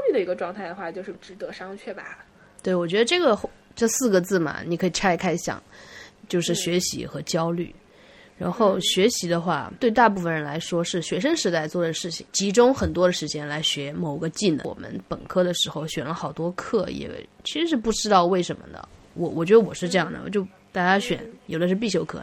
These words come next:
Speaker 2: 你选就选嘛，就上。
Speaker 1: 嗯。
Speaker 2: 我只有在后来的时候，才就渐渐明白说learning by doing。
Speaker 1: 嗯。
Speaker 2: 就是可能理，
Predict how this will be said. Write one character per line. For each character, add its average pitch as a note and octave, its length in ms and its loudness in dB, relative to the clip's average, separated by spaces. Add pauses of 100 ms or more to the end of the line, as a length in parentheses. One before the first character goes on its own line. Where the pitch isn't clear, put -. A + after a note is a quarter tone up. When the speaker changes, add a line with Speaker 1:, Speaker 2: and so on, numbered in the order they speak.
Speaker 2:
你 D#3+ 160 -2
选 - 300 0
就 E3 120 -6
选 D3+ 240 -2
嘛， A2 180 -12 (840)
就 F3 160 -2
上。 G3 220 4
Speaker 1:
嗯。 - 140 -18 (160)
Speaker 2:
我 A3 120 4
只 G#3+ 140 4
有 A3+ 80 8
在 G#3+ 140 6
后 C#4 260 6
来 F#3 160 0
的 E3+ 80 -2
时 - 140 -6
候， D#3+ 460 -6 (640)
才 F3 180 -2
就 G3 280 4
渐 G3+ 220 4
渐 F#3 140 2
明 D3 200 -4
白 D3+ 200 -4
说 D#3 240 -6
learning G3+ 500 2 (340)
by E3 220 -2 (100)
doing。 F3+ 380 0
Speaker 1:
嗯。 A3+ 440 -12 (220)
Speaker 2:
就 B3+ 160 -2
是 G#3+ 320 4
可 F3+ 160 -4
能 A3 240 2
理， F3 80 0